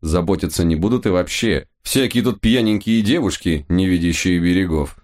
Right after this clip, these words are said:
отнюдь не являются приоритетом заведения. Короче, виноват тот, кто поил,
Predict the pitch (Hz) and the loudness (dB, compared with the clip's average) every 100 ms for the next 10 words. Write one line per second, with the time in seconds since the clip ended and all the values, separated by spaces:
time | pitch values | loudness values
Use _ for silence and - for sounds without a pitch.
0 | - 95 92 117 156 151 123 113 113 123 | -4 -4 0 0 0 0 2 2 2 0
1 | 123 151 117 98 92 101 104 131 73 71 | -2 -4 0 0 0 -2 -2 -2 0 -2
2 | 67 76 82 82 82 _ _ _ _ _ | -2 0 0 0 -2 _ _ _ _ _
3 | - 73 87 82 73 - 53 - _ _ | -6 -2 0 0 -2 -4 -8 -12 _ _
4 | _ 73 76 76 80 78 - 113 - - | _ -2 0 2 0 -2 -2 -2 -2 -4
5 | 107 - 98 90 62 64 | -4 0 0 0 -2 -8